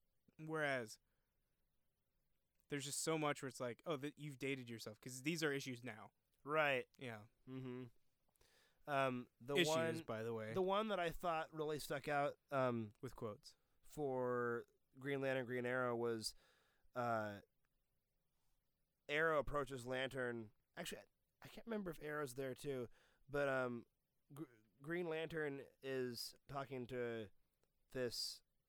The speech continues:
Speaker 2: black man on the street who approaches him and says, "You're off gallivanting around the cosmos,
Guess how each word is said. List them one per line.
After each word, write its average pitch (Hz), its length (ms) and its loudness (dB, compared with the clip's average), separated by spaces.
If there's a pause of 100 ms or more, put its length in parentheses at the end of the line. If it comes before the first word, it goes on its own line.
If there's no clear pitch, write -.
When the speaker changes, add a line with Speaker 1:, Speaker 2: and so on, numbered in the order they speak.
(380)
Speaker 2:
black 151 340 2
man 143 160 2
on 123 80 2
the 117 80 -4
street 160 340 -2
who 131 80 0
approaches 131 440 2
him 120 160 -2
and 113 120 -6
says, 120 440 -4 (480)
"You're 139 220 4
off 156 320 4 (360)
gallivanting 143 580 0
around 131 260 0
the 123 60 -4
cosmos, 127 840 0